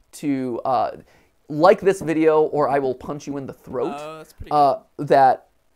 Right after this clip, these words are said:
Speaker 1: it, it increased the analytics. Uh, it increased the number of clicks on like, because this is a different episode. I like that we've done one, Matt. You're, you're really angling for that fifteen,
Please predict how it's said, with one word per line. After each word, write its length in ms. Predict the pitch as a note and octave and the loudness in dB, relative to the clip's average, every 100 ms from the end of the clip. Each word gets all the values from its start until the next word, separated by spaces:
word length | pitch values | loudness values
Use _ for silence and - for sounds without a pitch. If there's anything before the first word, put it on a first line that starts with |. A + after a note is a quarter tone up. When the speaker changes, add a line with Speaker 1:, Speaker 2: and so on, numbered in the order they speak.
| _ _ _ _ _ _ | _ _ _ _ _ _
Speaker 1:
it, 200 | D3+ - | -4 -4
it 220 | D3+ C#3 | -4 -6
increased 720 | C3+ C#3+ - D3 C#3+ - _ | -6 -10 -8 -8 -8 -10 _
the 80 | B2+ | -16
analytics. 640 | A#2+ A2+ A2 G#2+ G2 _ _ | -12 -12 -10 -12 -14 _ _
Uh, 340 | - B2 A2+ A2 | -6 -2 -2 -4
it 140 | B2 | -6
increased 380 | A#2+ A#2+ C#3 B2+ | -8 -12 -14 -12
the 80 | C3 | -12
number 240 | A#2+ A2+ | -12 -10
of 160 | A2+ - _ _ _ _ | -12 -14 _ _ _ _
clicks 340 | - C3 B2+ - | -10 -10 -10 -14
on 200 | A#2+ A2 | -14 -12
like, 280 | G#2 G#2+ | -14 -12
because 320 | - - D#3+ - _ _ _ _ _ _ _ _ _ _ _ - | -10 -2 -2 -2 _ _ _ _ _ _ _ _ _ _ _ -10
this 140 | D3+ | -2
is 80 | E3+ | 0
a 40 | |
different 300 | E3+ - A3+ | 0 2 4
episode. 300 | A3+ G3 D#3+ | 4 2 0
I 100 | E3 | 4
like 200 | F3+ F#3 | 6 6
that 100 | G#3 | 4
we've 160 | C#3 - | 0 4
done 260 | - G3+ | 4 4
one, 320 | F#3+ F3+ E3+ D#3 | 4 4 4 2
Matt. 300 | D3+ D#3+ A3 | 2 4 8
You're, 140 | A3 | 8
you're 180 | A3 A#3 | 10 10
really 260 | A3 A#3 G3 | 10 8 8
angling 320 | G3+ F#3+ D#3 | 6 4 2
for 100 | F#3+ | 4
that 180 | F#3 F3 | 4 4
fifteen, 600 | A3+ F#3 G#3+ G#3+ F3 | -2 -4 -6 -4 -4